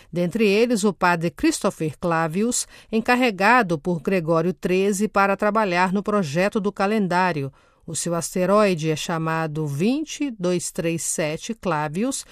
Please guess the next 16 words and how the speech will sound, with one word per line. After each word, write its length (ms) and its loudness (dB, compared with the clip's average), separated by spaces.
e 80 0
o 80 0
padre 580 4
Giovanni 640 2
Battista 600 -2
Riccioli, 760 2
que 100 0
desenvolveu 640 4
o 40 2
sistema 680 0
de 160 0
nomenclatura 1080 2
lunar 560 0
usado 540 0
ainda 360 0
hoje. 520 0